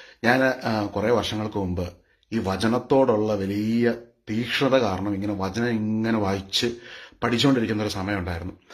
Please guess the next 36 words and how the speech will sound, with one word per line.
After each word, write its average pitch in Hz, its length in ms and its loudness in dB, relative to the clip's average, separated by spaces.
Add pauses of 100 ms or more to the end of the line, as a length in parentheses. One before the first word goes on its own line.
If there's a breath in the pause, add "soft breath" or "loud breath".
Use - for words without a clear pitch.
(340 loud breath)
അപ്പൊ 131 140 4
അങ്ങനെ 135 280 4
ഇങ്ങനെ 135 200 4
പഠിച്ചുകൊണ്ടിരിക്കുന്ന 120 600 2
സമയത്തില് 110 1160 -2
എനിക്ക് 120 200 0
എൻ്റെ 127 120 2
ജീവിതത്തിൽ 131 320 4
ഒരുപാട് 147 480 4
സഹനങ്ങള്, 147 880 6 (160)
സഹനങ്ങളിലൂടെ 160 640 4
കടന്നു 120 260 0
പോകുന്ന 107 160 -2
സമയമായിരുന്നേ. 90 600 -6 (500 loud breath)
ഒന്നിനു 135 420 6
പുറകെ 131 300 4
ഒന്നൊന്നായിട്ട് 120 760 0
ഇങ്ങനെ 113 280 0
സഹനങ്ങൾ 117 680 0
ഇങ്ങനെ 104 540 0 (440 loud breath)
വന്ന 101 260 0
ഒരു 101 120 0
തീച്ചുള 104 440 0
പോലെ 95 180 2
വല്ലാത്ത 123 300 4
അവസ്ഥയിലൂടെ 147 420 6
കടന്നു 123 220 2
പോവുകയാണേ. 98 400 -2 (380 loud breath)
അങ്ങനെ 139 200 0
ആ 156 100 4
സഹനത്തിനകത്ത് 143 680 2
നിൽക്കുന്ന 123 240 -2
സമയത്ത് 117 300 2
ഞാനൊരു 120 180 2
ദിവസം 117 280 0
പള്ളിയില് 117 440 4